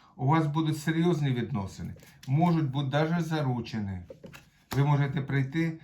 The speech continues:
до серйозних стосунків. У мене тут випадає і чесність, і заручини, серйозний розговор. Це може бути десь, даже десь, е, от,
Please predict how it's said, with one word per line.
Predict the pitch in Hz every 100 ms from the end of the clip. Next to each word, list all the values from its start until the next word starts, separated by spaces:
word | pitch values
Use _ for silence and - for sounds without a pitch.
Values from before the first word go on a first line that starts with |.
| -
до | 127
серйозних | 120 - 120 131 131 131
стосунків. | - 123 - 123 117 113 101 - _ _ _ _ _ - - _ _ _ _ _ _
У |
мене | 113 110
тут | 104 110
випадає | 110 104 104 107 104 104 98 - _
і | - 104
чесність, | - 131 160 170 143 127 - - - _ _ _ _ _ _
і | 120
заручини, | 107 110 117 160 160 135 127 117 107 - _ _
серйозний | - 175 175 143 131
розговор. | 120 110 120 113 131 143 131 - - - _ _ _ _ _ _ _ _ _ _ _ _ _ _ _ _
Це | 151
може | 156 160 165 156 143 -
бути | 131 151 156
десь, | 123 143 127
даже | 113 - 143 131 131
десь, | 139 139 - - - _ _
е, | - 110 113 113
от, | 131 -